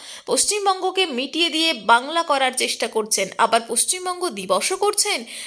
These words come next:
রবিবার বর্ধমান শহরের আলমগঞ্জ কল্পতরু মাঠে সকালে প্রাতভ্রমণে যান বর্ধমান দুর্গাপুর লোকসভা কেন্দ্রের বিজেপি প্রার্থী দিলীপ ঘোষ।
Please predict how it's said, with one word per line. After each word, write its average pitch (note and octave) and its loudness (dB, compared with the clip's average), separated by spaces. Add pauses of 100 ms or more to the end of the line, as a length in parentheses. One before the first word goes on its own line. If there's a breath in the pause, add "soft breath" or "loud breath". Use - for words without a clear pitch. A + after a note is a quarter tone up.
রবিবার F4+ 4
বর্ধমান F4+ 0
শহরের E4+ 2
আলমগঞ্জ D#4+ 2
কল্পতরু D4 0
মাঠে A3+ 0
সকালে C4+ 2
প্রাতভ্রমণে C#4 0
যান B3 2 (340 loud breath)
বর্ধমান F4+ 2
দুর্গাপুর F4 2
লোকসভা D#4 0
কেন্দ্রের C4 2
বিজেপি A3 -2
প্রার্থী C4 2
দিলীপ G#3 -2
ঘোষ। A3 4